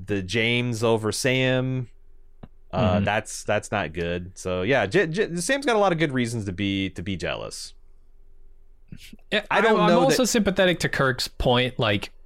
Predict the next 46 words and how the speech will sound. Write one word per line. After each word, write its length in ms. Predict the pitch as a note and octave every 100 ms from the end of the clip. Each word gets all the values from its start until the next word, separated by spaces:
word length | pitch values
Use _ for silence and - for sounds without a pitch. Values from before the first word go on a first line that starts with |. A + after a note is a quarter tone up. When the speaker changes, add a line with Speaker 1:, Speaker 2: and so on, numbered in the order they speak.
| - -
Speaker 2:
look, 220 | G3+ - -
I 140 | A3+
just 220 | C4 -
did 160 | D3+ D#3+
the 100 | C#3+
thing 320 | - C#3 B2+
the 80 | G#2+
dad 320 | G2 A2 G#2+
was 120 | G2+
gonna 160 | G2 G2+
be 120 | G2
most 280 | F#2+ F2+ -
proud 240 | - E2
of. 280 | F2+ G2 - - - - -
It, 180 | D3 -
Speaker 1:
Yeah. 180 | - D3+
Speaker 2:
am 140 | C#3
I 140 | E3+
to 140 | G3+ E3
blame 400 | C3 B2 C3+ C#3+
for 160 | D3+
that? 340 | D3+ D#3 F#3 -
Like, 300 | C3+ A2+ - - - - -
you 280 | - A#2+ F3+
went 140 | F#3 G3
and 80 |
did 120 | F#3+ F#3
your 80 | A3
science 380 | F#3+ D3 C3+
thing, 380 | - B2 A#2+ D#3
and 200 | D#3+ D#3
that's 260 | D#3+ A3 -
fine. 640 | - D#3+ C#4 A3 G3+ G#3+ -
I 260 | D#3+ G#3+ A3
went 220 | F#3+ G3
and 100 | D#3
did 160 | F#3 D#3+
the 60 |
command 560 | - - D3 D#3+ F3+ D#3+
cowboy 480 | - A3+ F3+ C3 A#2
thing, 420 | C#3 B2 C3 C#3 - -
but 200 | E3 E3+
that's 240 | G3 G3
what 200 | D#3+ -
dad 280 | C#3 C3 B2
likes. 560 | G#2 G2 G#2+ - -